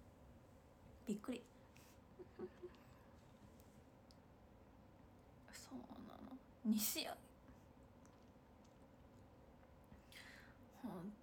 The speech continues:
当に。<laughs> あの二人がね、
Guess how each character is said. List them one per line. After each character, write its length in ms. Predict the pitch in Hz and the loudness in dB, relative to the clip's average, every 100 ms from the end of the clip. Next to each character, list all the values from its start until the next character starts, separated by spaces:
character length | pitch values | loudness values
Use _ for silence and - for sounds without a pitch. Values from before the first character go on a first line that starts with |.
| - - | -8 -4
当 60 | - - | -4 -4
に。 80 | - - - - - - - - - - - - - - - - - | -6 -6 -6 -4 -2 -2 -6 -10 -10 -10 -10 -12 -12 -12 -12 0 10
<laughs> 80 | 214 - - - - - - - - - - - - - - - - - - - - - - - - - - - - - - - - - - - - - - - - - - - - - - - | 10 10 2 -6 -6 0 0 0 -8 -6 -2 -2 -2 -2 -2 -2 -10 -10 -12 -12 -14 -14 -14 -12 -12 -14 -14 -14 -14 -14 -14 -14 -12 -12 -14 -14 -14 -14 -14 -12 -12 -10 -8 -8 -10 -6 0 6
あ 20 | |
の 120 | 233 | 6
二 220 | 240 262 | 8 8
人 120 | 240 226 | 8 10
が 80 | 190 | 8
ね、 400 | 180 - - | 6 2 0